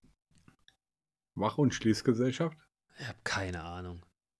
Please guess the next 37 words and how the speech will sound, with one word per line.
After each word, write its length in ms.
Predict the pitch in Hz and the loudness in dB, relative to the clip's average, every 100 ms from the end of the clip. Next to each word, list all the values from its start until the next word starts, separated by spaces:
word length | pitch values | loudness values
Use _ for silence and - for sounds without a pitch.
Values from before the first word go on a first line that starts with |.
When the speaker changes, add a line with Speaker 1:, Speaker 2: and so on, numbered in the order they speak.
| _ - - | _ -14 0
Speaker 2:
Ich 160 | 127 | 2
weiß 200 | 98 92 | 2 0
es 100 | 101 | -2
nicht. 60 | 95 | 2
Ich 40 | |
hab 60 | 113 | 6
mich 80 | 123 | 8
Speaker 1:
Wach- 100 | 117 | 6
Speaker 2:
einfach 120 | 110 | 6
furchtbar 320 | 147 139 120 | 6 6 8
Speaker 1:
und 60 | 139 | 8
Speaker 2:
aufgeregt. 500 | 151 131 107 107 - | 8 8 10 8 8
Speaker 1:
Schließgesellschaftshenne. 560 | 107 - - - 101 113 | 0 0 -10 -2 2 4
Speaker 2:
Und 60 | |
dann 100 | 117 | 6
hab 80 | 131 | 4
ich 80 | 135 | 4
dann 260 | 135 131 113 107 92 | 2 0 0 -2 -2
in, 200 | 95 110 | -4 -4
in, 320 | 104 113 107 | -4 -6 -6
in 160 | 90 113 | -4 -2
meinem 260 | 104 107 110 - | -2 -2 -2 6
Ärger 340 | 143 170 143 | 8 10 8
gesagt: 260 | 120 120 104 | 6 4 2
ey, 140 | 101 | 0
ist 120 | 110 | 0
denn 100 | 147 | 2
hier 120 | 123 123 | 2 2
nicht 160 | 123 | 2
mal 120 | 127 113 | 0 2
in 60 | |
dem 120 | 113 110 | 0 2
Puff 220 | 170 - | 2 4
irgendwo 280 | 151 151 143 | 2 4 4
eine 140 | 127 | 10
Kamera 340 | 170 180 185 165 | 10 10 6 4
untergebracht? 720 | 170 170 170 160 - 175 - | 4 4 4 2 6 6 6